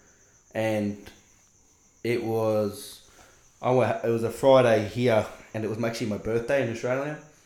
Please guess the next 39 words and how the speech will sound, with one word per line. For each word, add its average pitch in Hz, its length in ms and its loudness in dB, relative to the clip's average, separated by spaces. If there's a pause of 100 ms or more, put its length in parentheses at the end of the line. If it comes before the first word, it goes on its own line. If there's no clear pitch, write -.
(140)
so 101 140 -10
June 113 240 -4
eighteenth, 117 480 -4
and 101 120 -6
they 104 40 -4
were 104 80 -4
playing, 104 500 -4 (140)
they 110 100 -6
are, 104 180 -4 (560)
look, 107 180 -10
it 98 80 -6
was 98 140 -8
pretty 104 260 -6
rough 101 240 -2
here, 104 160 -6
but 101 160 -6 (380)
they 113 60 0
were 107 80 2
playing 110 260 0
one 104 100 -2
of 101 60 -4
the 95 60 -8
games 104 400 -4
back 98 300 -8
in 98 300 -10
America, 110 600 -4 (560)
um, 101 340 -4
and 101 140 -6
the 101 80 -6
Lakers 107 600 -4
had 110 220 -6
won 110 160 -4
the 101 60 -4
chip - 360 -6 (240)
over 101 140 -4
there, 104 160 -2
so 104 100 -6
June 104 240 -4
seventeenth. 101 640 -6